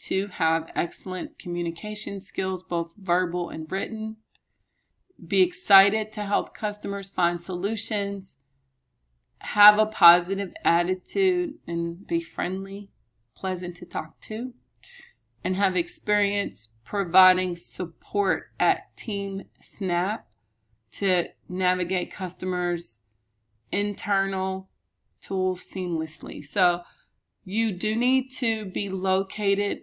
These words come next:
on, in the Pac-, Pacific time zone.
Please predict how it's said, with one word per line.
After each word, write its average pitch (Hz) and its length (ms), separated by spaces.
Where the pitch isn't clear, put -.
on, 196 580
in 208 140
the 202 80
Pac-, - 440
Pacific 208 540
time 196 400
zone. 202 480